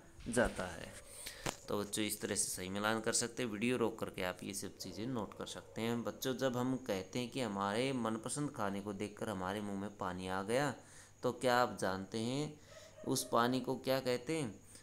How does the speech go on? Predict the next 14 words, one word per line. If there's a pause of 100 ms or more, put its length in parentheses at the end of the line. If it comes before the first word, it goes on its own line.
(160)
उस
पानी
को
कहते
हैं
लार (120)
अथवा
सलाइवा। (380)
यही
लार
हमारे
भोजन
को
नरम